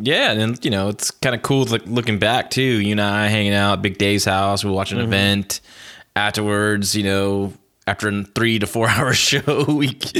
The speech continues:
Speaker 1: we start, "All right, we're gonna say goodbyes." Go about in an hour talking in the, in the, on the front yard for another hour, just about stuff. And this is one of the things we talked about. "Hey, let's, we should record together. Let's do a show and, and just have fun with it." You know, you know, just, and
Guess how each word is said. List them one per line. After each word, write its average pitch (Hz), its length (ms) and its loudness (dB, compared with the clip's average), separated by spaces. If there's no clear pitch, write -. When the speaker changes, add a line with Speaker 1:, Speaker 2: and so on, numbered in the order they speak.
Speaker 1:
we 135 80 -2
start, 135 300 0
"All 127 180 0
right, 214 180 2
we're 185 80 -2
gonna 196 120 -2
say 190 140 0
goodbyes." 165 540 0
Go 120 220 2
about 117 400 -2
in 113 100 0
an 117 140 2
hour 117 220 2
talking 113 320 -2
in 107 80 0
the, 95 240 -2
in 98 240 0
the, 95 260 0
on 101 80 -2
the 95 60 -4
front 85 220 -2
yard 107 420 2
for 104 140 -2
another 101 200 2
hour, 98 500 2
just 101 240 0
about 98 220 2
stuff. 110 440 2
And 98 140 -2
this 101 160 -4
is 101 80 -4
one 107 100 -4
of 110 120 -4
the - 20 -14
things 110 140 -4
we 107 60 -4
talked 131 260 0
about. 104 220 0
"Hey, 127 340 0
let's, - 260 -8
we 127 60 -6
should - 160 -4
record 151 320 -2
together. 95 280 0
Let's 92 100 -2
do 110 120 0
a 107 60 2
show 113 400 0
and, 80 220 -6
and 95 180 -2
just 101 120 -2
have 107 160 -2
fun 123 220 0
with 107 200 0
it." 87 200 2
You 90 120 0
know, 98 240 2
you 110 140 -2
know, 95 80 -2
just, - 320 -8
and 92 240 -2